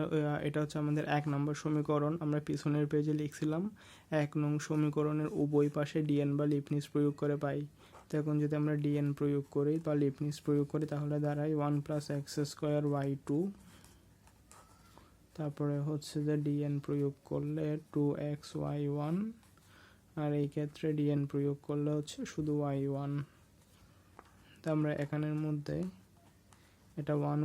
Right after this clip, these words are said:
plus এক্স স্কয়ার থাকবে, ওয়াই এন plus টু, তারপর হচ্ছে এন সি ওয়ানের জায়গায় এন, তারপরে হচ্ছে যে ইউ ওয়ান মানে এটাকে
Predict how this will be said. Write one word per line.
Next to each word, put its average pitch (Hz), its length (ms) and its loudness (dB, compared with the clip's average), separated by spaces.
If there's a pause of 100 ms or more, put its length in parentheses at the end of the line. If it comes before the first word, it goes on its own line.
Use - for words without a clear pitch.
plus 147 240 -2 (120)
এক্স 147 160 -6 (160)
স্কয়ার 147 300 -2 (160)
থাকবে, 151 440 0 (880)
ওয়াই 147 220 2 (160)
এন 147 80 2 (120)
plus 147 240 -4 (220)
টু, 143 100 0 (360)
তারপর 151 380 -2
হচ্ছে 151 220 -2 (200)
এন 151 80 2 (120)
সি 143 160 0
ওয়ানের 151 320 0 (100)
জায়গায় 151 400 0 (720)
এন, 151 100 2 (360)
তারপরে 147 360 0 (100)
হচ্ছে 147 240 -6 (100)
যে 160 100 0 (220)
ইউ 151 120 4 (100)
ওয়ান 143 180 2 (120)
মানে 151 200 0
এটাকে 147 240 -4